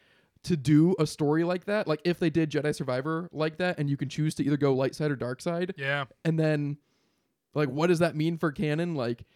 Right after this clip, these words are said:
Speaker 1: if they just don't confirm which way it is, like, if it doesn't have any lasting i-
Speaker 2: Yeah.
Speaker 1: impacts on the galaxy or the movies as a whole, it could be either.
Speaker 2: Yeah.
Speaker 1: And I, I just think that would be really fun. I think it's worth exploring, and I, I'm sure that they're putting themselves in a box about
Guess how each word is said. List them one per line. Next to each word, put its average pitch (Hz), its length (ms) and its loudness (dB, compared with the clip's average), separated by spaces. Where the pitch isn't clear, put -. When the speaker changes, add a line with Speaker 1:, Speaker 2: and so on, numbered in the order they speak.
Speaker 1:
if 151 120 -4
they 170 120 2
just 143 260 -4
don't 151 280 4
confirm 160 420 0
which 156 180 2
way 151 200 6
it - 80 0
is, 165 320 0
like, 156 140 0
if 160 100 0
it 165 60 0
doesn't 185 200 0
have 170 200 2
any 151 280 0
lasting 156 480 0
i- 156 140 2
Speaker 2:
Yeah. 165 100 2
Speaker 1:
impacts - 340 2
on 156 80 -2
the 143 40 0
galaxy 151 460 0
or 147 80 6
the 127 80 0
movies 143 320 2
as 135 80 -4
a 127 100 -2
whole, 156 340 4
it 160 160 -2
could 190 200 4
be 139 280 2
either. 127 480 0
Speaker 2:
Yeah. 143 180 -8
Speaker 1:
And 135 500 2
I, 160 120 0
I 175 80 0
just 143 120 -4
think 147 140 -2
that 143 80 0
would 131 80 -2
be 131 80 0
really 117 180 -2
fun. 110 220 -10
I 175 80 0
think 214 100 -2
it's 180 100 0
worth 196 220 2
exploring, 123 640 -4
and 147 80 -4
I, 139 320 -2
I'm 147 120 -4
sure 185 280 0
that 151 140 -2
they're 143 280 0
putting 175 220 2
themselves 151 360 0
in 143 40 0
a 131 60 -2
box 131 360 -6
about 123 300 -2